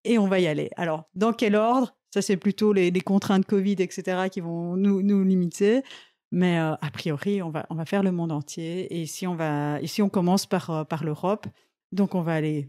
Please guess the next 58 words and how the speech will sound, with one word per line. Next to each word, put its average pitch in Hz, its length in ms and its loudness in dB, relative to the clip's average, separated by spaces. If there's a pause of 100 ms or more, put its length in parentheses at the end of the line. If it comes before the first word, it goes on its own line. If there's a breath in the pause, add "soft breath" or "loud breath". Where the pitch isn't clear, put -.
(120)
vers 208 200 2
le 190 80 -2
sud, 165 520 -8
on 175 120 -6
va 156 100 -8
aller, 151 300 -8
euh, 139 180 -6
voir 160 220 -8
le 165 100 -4
Maroc. 156 480 -4
Et 196 60 -2
puis, 180 240 -14 (280)
on 196 60 0
sait 180 180 0
pas. 170 160 -4
En 165 40 -2
fait, 185 240 -6 (120)
comme 233 160 6
on 226 80 4
programme 202 400 0
très 180 200 -4
peu, 202 260 -2
ça 196 140 -4
nous 175 100 -2
laisse 165 240 -6
vraiment 175 280 -2
libre. 180 440 -4 (440 soft breath)
Et 160 100 -6
donc, 160 280 -8
euh, 151 200 -2
voilà, 143 280 -2
est-ce 160 140 -6
qu'après 175 240 -4
sera 165 220 -4
l'Égypte, 160 360 -8
la 156 80 -4
Turquie, - 440 -8
ou 175 120 -4
est-ce - 120 -8
que 180 80 -10
finalement 175 360 -4
on 170 40 -6
va 160 100 -4
se 151 60 -8
décider 170 520 -8
à 156 80 -6
aller 160 220 -6
plus 190 220 -8
bas 175 140 -4
dans 165 140 -6
l'Afrique ? 165 560 -8
Et 156 40 -18
ben - 120 -16
voilà, - 240 -12
tout, - 160 -14
tout - 260 -10
est 208 60 2
possible. 190 720 -6